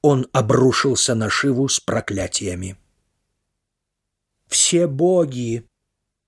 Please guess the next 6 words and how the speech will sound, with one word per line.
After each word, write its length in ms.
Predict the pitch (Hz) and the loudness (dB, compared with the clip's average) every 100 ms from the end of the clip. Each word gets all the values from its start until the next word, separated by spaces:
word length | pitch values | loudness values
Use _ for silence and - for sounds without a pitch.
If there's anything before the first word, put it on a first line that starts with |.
| _ _ | _ _
до 300 | 131 151 185 | -2 0 2
последнего 1200 | - 185 - - 185 151 123 131 127 123 123 131 _ _ _ _ _ _ _ _ | 2 0 2 0 2 0 -2 -2 0 0 -2 -8 _ _ _ _ _ _ _ _
получат 680 | 196 190 185 170 160 180 175 | 0 2 2 2 0 0 0
свою 440 | - 170 175 180 | 0 2 2 2
долю 400 | 151 175 170 170 | 2 0 2 2
даров 540 | 156 165 170 170 - | 2 2 2 0 -4